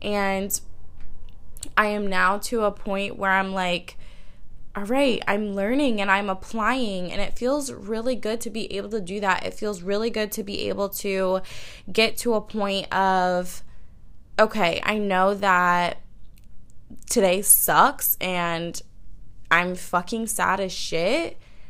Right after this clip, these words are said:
but to be able to, like, see the silver lining of, "All right, I know that I'm gonna get through it anyway." And there were days where I'm like,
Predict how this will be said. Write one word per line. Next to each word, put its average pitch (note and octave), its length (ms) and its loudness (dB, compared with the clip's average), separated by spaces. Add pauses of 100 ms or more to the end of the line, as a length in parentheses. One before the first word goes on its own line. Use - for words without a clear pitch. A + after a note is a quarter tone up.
but F#3+ 760 4 (380)
to A#3 100 4
be G#3+ 180 -2
able G#3 240 0
to, B3 120 -4
like, G#3 420 0 (380)
see - 300 0
the G3+ 120 0
silver G3+ 320 2
lining F#3 440 0
of, F3 540 4 (100)
"All F#3+ 80 8
right, F3 200 4
I G3 120 2
know G3 200 2
that G#3 140 0
I'm G#3 100 -2
gonna G3+ 200 0
get F#3+ 240 -2
through F3+ 160 -2
it D#3+ 120 0
anyway." C#3 540 -2
And A3 120 -2
there A3 140 2
were D4 140 2
days G3 300 0
where G3+ 100 -2
I'm G3+ 140 -2
like, F#3 320 0